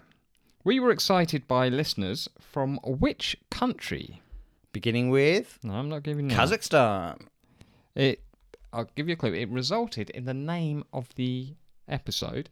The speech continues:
Speaker 1: and it is the only episode where I forgot to put the number on first, so <laughs>
Speaker 2: Is it Syria?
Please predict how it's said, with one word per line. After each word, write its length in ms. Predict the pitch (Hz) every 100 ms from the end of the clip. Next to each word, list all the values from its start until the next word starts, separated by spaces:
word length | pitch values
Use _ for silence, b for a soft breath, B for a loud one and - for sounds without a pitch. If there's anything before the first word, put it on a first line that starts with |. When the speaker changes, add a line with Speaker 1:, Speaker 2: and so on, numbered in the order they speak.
| -
Speaker 1:
and 100 | 123
it 80 | -
is 220 | 170 165
the 240 | 147 143
only 220 | 120 165 143
episode 340 | - 113 113
where 120 | 120
I 80 | 117
forgot 320 | 120 117 143
to 60 | -
put 120 | -
the 60 | 139
number 340 | 147 147 90 85
on 120 | 92
first, 400 | - 113 95 -
so 120 | 117 98
<laughs> 80 | -
Speaker 2:
Is 160 | 190 -
it 600 | 113 110 104 104 104 -
Syria? 440 | - 120 127 143